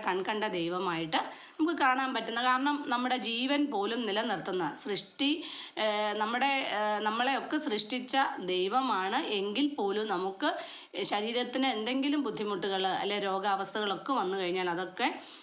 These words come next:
ഏഹ്, മാറ്റി നമ്മളെ ജീവനോടെ നിലനിർത്തുന്നത് ഡോക്ടർമാരാ അല്ലേ? ഉം. വിശ്വംഭർ ബാബു ഡോക്ടർ ഹേ. സപ്ത-, സപ്തഗ്രാം കെ സ്റ്റേഷൻ മാസ്റ്റർ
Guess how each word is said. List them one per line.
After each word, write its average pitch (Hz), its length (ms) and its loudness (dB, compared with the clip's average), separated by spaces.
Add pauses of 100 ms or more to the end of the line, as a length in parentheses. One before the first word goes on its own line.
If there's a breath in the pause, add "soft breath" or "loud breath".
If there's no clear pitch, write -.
(220 loud breath)
ഏഹ്, 185 140 0
മാറ്റി 170 480 0
നമ്മളെ 202 540 0
ജീവനോടെ 196 540 -2
നിലനിർത്തുന്നത് 180 680 -2 (220)
ഡോക്ടർമാരാ 160 680 -2
അല്ലേ? - 320 0 (1300 loud breath)
ഉം. 175 220 -4 (840 loud breath)
വിശ്വംഭർ 392 720 4
ബാബു 233 640 4 (120)
ഡോക്ടർ 190 460 0
ഹേ. 135 320 -4 (480 loud breath)
സപ്ത-, 277 560 -2
സപ്തഗ്രാം 277 840 2
കെ 294 60 4
സ്റ്റേഷൻ 240 540 0
മാസ്റ്റർ 180 560 2